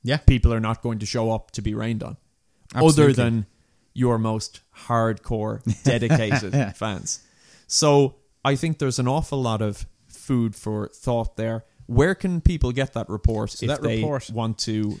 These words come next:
Speaker 2: look it up themselves?
Speaker 1: If they go to we will thrive dot co dot U K,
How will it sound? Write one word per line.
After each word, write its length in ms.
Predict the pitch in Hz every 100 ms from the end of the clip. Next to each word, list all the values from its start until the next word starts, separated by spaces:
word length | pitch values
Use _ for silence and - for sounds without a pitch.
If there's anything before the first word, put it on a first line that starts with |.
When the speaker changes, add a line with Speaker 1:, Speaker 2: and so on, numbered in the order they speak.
| -
Speaker 2:
look 220 | 120 113
it 80 | 110
up 140 | 107
themselves? 460 | - 101 113 110 -
Speaker 1:
If 100 | 113
they 140 | 131
go 180 | 123 151
to 160 | 139 131
we 260 | 127 131 147
will 180 | 131
thrive 600 | 113 - 113 113 107 98 -
dot 220 | 95 - -
co 300 | - 110 107
dot 160 | 98
U 120 | 95 95
K, 380 | - 107 117